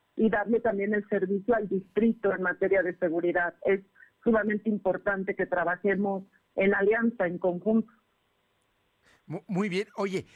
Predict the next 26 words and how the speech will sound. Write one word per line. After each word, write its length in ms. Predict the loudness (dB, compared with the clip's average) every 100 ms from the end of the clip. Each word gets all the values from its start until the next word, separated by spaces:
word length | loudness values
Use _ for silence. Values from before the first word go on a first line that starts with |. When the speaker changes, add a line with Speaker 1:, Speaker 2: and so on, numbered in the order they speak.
| _ _ _
Speaker 2:
¿qué 120 | -6
más 200 | -6 -6
viene 340 | -8 -8 -8
para 260 | -8 -10 -10
San 220 | -8 -8
Martín 300 | -8 -8 -12
Texmelucan? 720 | -12 -10 -12 -10 -10 -8 -10 -12 -20 _
Que 100 | -10
es 60 |
un 120 | -8
municipio 420 | -8 -8 -8 -6 -6
muy 500 | -6 -6 -4 -6 -6
importante 540 | -6 -8 -8 -8 -8
de 80 | -10
Puebla, 300 | -8 -8 -8
estratégicamente 920 | -8 -10 -10 -12 -12 -10 -10 -10 -10
ubicado 540 | -10 -8 -4 -4 -4 -10 -16 _
cerca 500 | -16 -4 -4 -4 -6
de 100 | -6
la 80 | -6
capital 340 | -6 -6 -8
poblana 360 | -8 -6 -4 -4
y 60 | -6
cerca 600 | -6 -4 -6 -6 -6 -4
de 120 | -4
la 420 | -2 -2 -2 -4